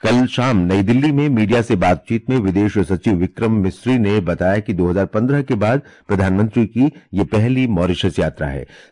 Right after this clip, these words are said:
श्री मिस्री ने कहा कि इस यात्रा का उद्देश्य दोनों देशों के बीच संबंधों की समीक्षा करना है। यात्रा के दौरान प्रधानमंत्री नरेंद्र मोदी को मॉरिशस के राष्ट्रीय दिवस समारोह में मुख्य अतिथि के रूप में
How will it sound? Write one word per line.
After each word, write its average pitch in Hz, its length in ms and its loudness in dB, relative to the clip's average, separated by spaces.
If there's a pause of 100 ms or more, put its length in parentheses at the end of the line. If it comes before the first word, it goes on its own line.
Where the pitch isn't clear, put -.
श्री 110 80 0
मिस्री 113 280 0
ने 147 100 0
कहा 143 200 0
कि 160 200 -2
इस 117 240 -4
यात्रा 107 320 2
का 127 120 -2
उद्देश्य 117 380 0
दोनों 104 280 0
देशों 104 260 0
के 104 100 -2
बीच 117 280 -2
संबंधों 92 380 0
की 101 140 -4
समीक्षा 85 440 -4
करना 107 300 -2
है। 131 200 -4 (300)
यात्रा 101 300 0
के 107 120 -2
दौरान 98 300 2
प्रधानमंत्री 92 560 -2
नरेंद्र 87 380 -2
मोदी 92 340 -2
को 113 300 0
मॉरिशस 87 520 -4
के 101 120 -2
राष्ट्रीय 92 440 -2
दिवस 85 300 -4
समारोह 85 360 -2
में 101 120 0
मुख्य 90 380 -4
अतिथि 85 460 -6
के 82 160 -6
रूप 90 240 -2
में 104 200 0